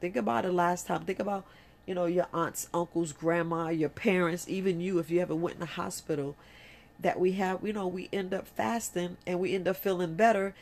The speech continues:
because everything passed. Your body started healing, correcting itself on its own. Yeah, you had an I V. You know, of course, they gave you Tylenol, Motrin. Yeah, uh, I'm not even gonna go there. But,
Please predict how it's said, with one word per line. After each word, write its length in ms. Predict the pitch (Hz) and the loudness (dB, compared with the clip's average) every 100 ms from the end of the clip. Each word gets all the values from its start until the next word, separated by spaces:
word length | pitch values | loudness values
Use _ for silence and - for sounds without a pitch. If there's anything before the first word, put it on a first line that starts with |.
| - - | -20 -6
because 280 | 214 226 - | 0 2 2
everything 440 | 175 196 202 196 185 | 2 2 2 -2 -2
passed. 600 | 247 247 185 156 - - - - - - - - | -2 0 -2 -6 -12 -16 -20 -20 -20 -20 -20 -4
Your 120 | 185 | 0
body 400 | 170 170 170 180 | 4 6 6 2
started 420 | - - 190 175 | -2 0 2 2
healing, 420 | 160 - 180 170 165 | 2 2 2 0 -6
correcting 600 | - 143 160 - 185 175 | -2 0 0 -2 -4 -4
itself 340 | - 175 - | 0 0 0
on 100 | 196 | -6
its 120 | 220 - | -6 -2
own. 260 | 165 196 | -2 -2
Yeah, 120 | 214 | -2
you 160 | 190 175 | 0 0
had 160 | 196 175 | 0 0
an 60 | - | 0
I 220 | 170 180 | -2 0
V. 320 | 180 220 180 - - - - - - - - - - - - - - | -2 -4 -6 -12 -20 -20 -20 -20 -20 -20 -20 -20 -20 -20 -20 -20 -12
You 120 | 196 | -6
know, 100 | 190 | -6
of 140 | 180 | -6
course, 220 | - 196 - | -6 -4 -2
they 120 | 180 | 0
gave 240 | 175 165 | 2 2
you 240 | 160 160 156 - - - - - - - - - - - - - | 2 0 -2 -10 -20 -20 -20 -20 -20 -20 -20 -20 -20 -20 -20 -10
Tylenol, 840 | - 175 160 156 156 151 143 147 | 4 6 6 4 0 0 0 0
Motrin. 520 | 160 160 156 151 143 - | 2 2 0 -4 -4 -4
Yeah, 140 | - | -4
uh, 520 | - - 151 139 - - - - - - - - - - | -4 -4 -2 -4 -4 -10 -20 -20 -20 -20 -20 -20 -20 -16
I'm 120 | - | -2
not 60 | 180 | 2
even 160 | 175 165 | 2 2
gonna 160 | 160 | 0
go 240 | 160 156 151 | 2 2 2
there. 380 | 151 135 151 - - - - - - - - | 0 -2 -6 -14 -20 -20 -20 -20 -20 -18 -4
But, 320 | 139 110 | -2 -2